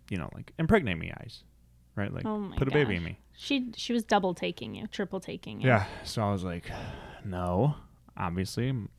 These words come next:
Speaker 1: I'm here with my family. I love my family. And then there was a, um, and she was cute.
Speaker 2: You're a lustful sinner.
Speaker 1: She was cute.
Speaker 2: Lustful sinner.
Speaker 1: That's all I'm saying.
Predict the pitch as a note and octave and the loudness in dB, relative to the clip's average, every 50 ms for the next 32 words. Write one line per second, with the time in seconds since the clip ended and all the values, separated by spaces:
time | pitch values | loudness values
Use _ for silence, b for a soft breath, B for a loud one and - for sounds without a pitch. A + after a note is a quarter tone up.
0 | - - - G#2 F#2+ F2+ - - E2 E2+ F#2 - - A2+ - - C3+ C#3 - - | -20 -16 -8 -6 -6 -6 -6 -6 -6 -6 -4 -4 -6 -4 -4 -2 -2 -2 -2 -2
1 | F#2 F2 F2+ F2+ F2+ G2+ F#2 F2+ F2 F2+ - - - C3 - - - - - D#2+ | -4 -4 -4 -4 -4 -4 -4 -6 -6 -4 -4 -2 -2 -2 -2 -4 -6 -6 -6 -4
2 | - - B2 - _ _ - _ b b b b b b b b b - - - | -6 -6 -8 -8 _ _ -20 _ b b b b b b b b b -20 -20 -10
3 | - A2+ A2 G#2 G#2 G#2 G#2 G#2 G2 G2+ G2 G2 G2 G2 F#2+ F#2 F#2 F2+ F2+ F2 | -2 0 2 4 4 4 2 4 4 4 4 6 6 6 6 6 6 4 4 2
4 | - - - - - F#2+ F2+ F2+ F2 E2+ E2+ C2+ C2+ D2+ D2+ D2+ D2+ - - - | -2 -6 -6 -4 -2 0 2 2 2 0 0 -2 -2 -2 -2 -4 -6 -8 -10 -14
5 | - _ _ - - G#2+ G2+ - B2 D#3 F3+ - - G#2+ B2 C#3 - - - - | -20 _ _ -10 -8 -8 -6 -4 -4 -4 -4 -2 0 0 0 0 -2 -6 -12 -18
6 | - - - - - - - _ _ _ - - - - - - - _ - - | -20 -20 -20 -20 -20 -20 -20 _ _ _ -20 -20 -20 -20 -20 -20 -20 _ -20 -20
7 | - - - - - - - _ - - - - A#3 G#3 G3+ G3+ F#3+ F#3 F#3 - | -20 -20 -20 -20 -20 -20 -20 _ -20 -20 -4 2 4 6 6 6 6 4 4 2
8 | - G#3 G3+ - - F#3+ F#3+ G3 F3 - - - - - B2 G#2+ - - C3 B2+ | 0 -2 0 2 2 0 2 0 0 -2 -4 -4 0 2 2 2 4 4 4 4
9 | B2+ G#2 - - - _ _ _ - - - - G#3+ G#3 - - - G#3 G3+ - | 4 4 0 -4 -14 _ _ _ -20 -16 -2 2 2 2 2 2 0 -2 -2 -2
10 | G3 F#3 F#3+ F#3+ G3 G3 G#3 G3 F#3 F3+ - F#2+ F2+ F#2 | -2 -2 0 2 2 2 2 0 0 0 -2 -4 -4 -4